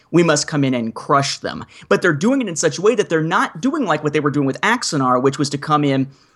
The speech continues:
and file a suit and try to crush them in court, as you were saying, trying to use their, their huge financial might and their legal resources to crush whatever it is.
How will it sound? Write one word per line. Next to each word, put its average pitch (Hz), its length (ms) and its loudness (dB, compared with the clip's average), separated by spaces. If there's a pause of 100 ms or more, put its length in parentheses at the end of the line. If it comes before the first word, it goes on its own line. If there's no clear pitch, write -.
(140)
and 143 120 2
file 123 300 2
a 117 40 -2
suit - 500 -2 (680)
and 151 220 0
try 151 180 0
to 143 80 2
crush 143 380 -2
them 131 160 -2
in 123 140 -2
court, 220 240 2
as 127 120 -4
you 254 60 0
were 185 120 2
saying, 113 240 -4
trying 143 200 -2
to 120 80 -6
use 151 260 -2
their, 127 340 0 (280)
their 120 400 0
huge 185 360 -2
financial 151 480 0
might 135 260 2
and 135 80 0
their 127 120 0
legal 190 340 2
resources 120 520 -4
to - 80 -6
crush - 400 0
whatever 113 460 -2
it 127 60 -4
is. - 340 0